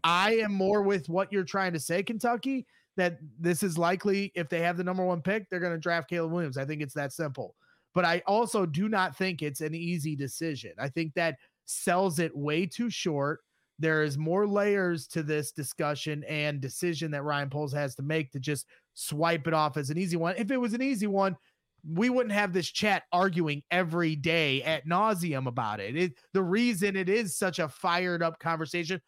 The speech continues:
the reason why we can't avoid talking about this every single week for the last two months is because it is a tough conversation. It is a tough decision. Uh, so I embrace that, but it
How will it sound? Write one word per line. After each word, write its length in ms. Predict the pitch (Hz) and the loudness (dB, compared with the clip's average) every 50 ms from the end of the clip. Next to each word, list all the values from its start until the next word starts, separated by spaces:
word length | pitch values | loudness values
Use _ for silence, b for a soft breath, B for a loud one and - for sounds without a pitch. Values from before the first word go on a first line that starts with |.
| _ _ _ - | _ _ _ -4
the 80 | 170 175 | -2 0
reason 340 | 185 220 240 196 196 208 | 0 0 0 0 -2 -2
why 180 | 196 196 190 185 | 0 2 0 0
we 240 | 160 165 196 226 185 | 0 0 0 -2 -2
can't 280 | - - 202 208 180 151 | -4 -4 -6 -4 -4 -4
avoid 500 | 165 135 - 190 190 214 226 196 165 139 | -6 -4 -2 0 0 2 2 0 0 -4
talking 540 | - - - - 202 240 254 - 254 208 175 | -8 -10 -4 -2 -2 -2 -2 -4 -6 -6 -4
about 260 | 156 143 139 135 - | -2 -2 -2 -2 -4
this 220 | 151 147 131 - _ _ - | -6 -8 -8 -10 _ _ -2
every 560 | 208 233 233 190 165 151 147 139 127 123 - _ _ _ - - | -2 0 0 -2 -4 -6 -6 -8 -8 -10 -12 _ _ _ -14 -8
single 540 | - - 226 240 233 214 185 170 147 135 131 | -4 -2 0 0 0 0 0 0 0 0 0
week 300 | 147 208 240 214 160 - | 0 0 0 0 -2 -6
for 120 | - 160 | -6 -4
the 100 | 147 143 | -2 0
last 360 | 143 160 190 208 190 - - | 0 0 0 0 0 -2 -4
two 120 | - 160 151 | -6 -4 -2
months 360 | 156 202 247 226 175 139 - _ _ _ _ _ - | 0 0 0 0 -2 -6 -12 _ _ _ _ _ -4
is 180 | - 185 190 170 | -2 0 0 0
because 420 | 170 214 220 - 233 254 254 202 | 0 -2 -2 0 0 0 0 0
it 100 | 262 269 | 0 0
is 240 | 302 339 370 320 233 | 2 2 2 2 0
a 100 | 240 196 | 0 -2
tough 320 | 151 127 165 165 147 131 - | -2 -2 -2 -4 -4 -4 -6
conversation. 800 | - 156 143 139 131 135 127 - - 135 127 131 131 135 120 - b b b b | -4 -4 -4 -2 -4 -6 -6 -6 -6 -6 -6 -4 -6 -8 -10 -10 b b b b
It 160 | 170 175 208 | -2 0 2
is 280 | 269 330 359 277 214 | 2 2 2 2 0
a 60 | 240 196 | -2 -2
tough 280 | 131 139 180 170 143 - _ - | -2 0 -2 -2 -2 -4 _ -14
decision. 640 | 135 - - 160 147 139 123 120 120 110 113 - B B B B B B | -10 -6 -4 -4 -4 -4 -4 -6 -8 -8 -10 -14 B B B B B B
Uh, 300 | 180 180 175 170 170 170 | 0 2 4 4 4 2
so 160 | 165 - 180 | 2 2 2
I 160 | 185 214 277 | 4 4 4
embrace 540 | 311 262 185 160 156 156 151 156 156 147 - - | 4 2 0 0 0 2 2 2 0 -2 -4 -2
that, 360 | 160 151 147 147 147 165 - _ _ _ _ _ _ _ _ - | -2 0 2 2 0 -2 -4 _ _ _ _ _ _ _ _ -6
but 380 | 156 165 175 170 170 165 160 - _ - | 0 2 4 4 4 2 0 -2 _ -2
it 240 | 202 190 180 180 | 0 0 0 0